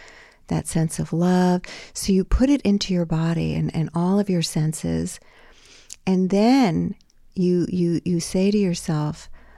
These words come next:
"Okay," and you, and really it's like a prayer to life. "What is it that I gave up and let go of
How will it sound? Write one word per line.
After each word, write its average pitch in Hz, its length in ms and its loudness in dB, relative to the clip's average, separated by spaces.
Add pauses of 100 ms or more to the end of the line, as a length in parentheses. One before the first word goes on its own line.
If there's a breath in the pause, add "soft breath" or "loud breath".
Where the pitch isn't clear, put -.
(140 soft breath)
"Okay," 165 540 -2 (540 soft breath)
and 175 120 0
you, 165 140 0
and 185 180 2
really 247 300 4
it's - 180 -2
like 165 200 -2
a 165 40 -4
prayer 180 460 0
to - 180 -4
life. 156 440 -4
"What 185 240 0
is 208 180 0
it 196 120 -2
that 160 120 -2
I 156 140 -2
gave 156 360 -2
up 143 240 -4
and 156 160 -2
let 151 200 -6
go 147 280 0
of - 360 -6